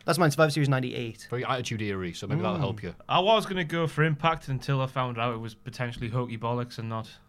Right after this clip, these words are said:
Speaker 3: legit shooting.
Speaker 1: What, wrestling?
Speaker 3: Yeah.
Speaker 2: Not Ninja.
Speaker 3: <laughs> No, the Austin, I was gonna go for pre-, the
Speaker 1: Uh.
Speaker 3: press conference 'cause I really enjoyed the press conference.
Speaker 2: Oh, you, you're allowed to enjoy it. It's just
Speaker 3: Yeah.
Speaker 2: I am very cynical and old. And I looked at that and went,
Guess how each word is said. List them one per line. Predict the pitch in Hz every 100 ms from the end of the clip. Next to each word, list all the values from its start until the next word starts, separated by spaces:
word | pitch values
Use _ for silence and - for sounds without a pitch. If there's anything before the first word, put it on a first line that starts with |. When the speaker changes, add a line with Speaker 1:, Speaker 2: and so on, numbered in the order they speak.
| _ 110
Speaker 3:
legit | 107 120 110
shooting. | - 120 117 127
Speaker 1:
What, |
wrestling? | 160 202 - 117 117 120 110
Speaker 3:
Yeah. | 110 110 110 - -
Speaker 2:
Not | 110 104
Ninja. | 98 - 95
Speaker 3:
<laughs> | - - - _ - - - - -
No, | 180
the | 185 165
Austin, | 156 151
I | 151 - 147
was | 147
gonna | 185
go | 170
for | 143
pre-, | 165 160
the | 156
Speaker 1:
Uh. | 151
Speaker 3:
press | 156 135
conference | 165 156 139
'cause |
I | 123
really | 151 151
enjoyed | 123 123
the | 117
press | 107 110
conference. | - 104 98 101 - _ 214
Speaker 2:
Oh, |
you, | 262
you're | 180 190
allowed | 254
to | 185
enjoy | 117 95 196
it. | 92 87 -
It's | 92
just | 139 143
Speaker 3:
Yeah. | 147
Speaker 2:
I | 120
am | 113
very | 107 117
cynical | - 165 127 92
and | 90
old. | 101 143 92 - 107
And | 107
I |
looked | 110 113
at |
that | 110
and | 107
went, | 98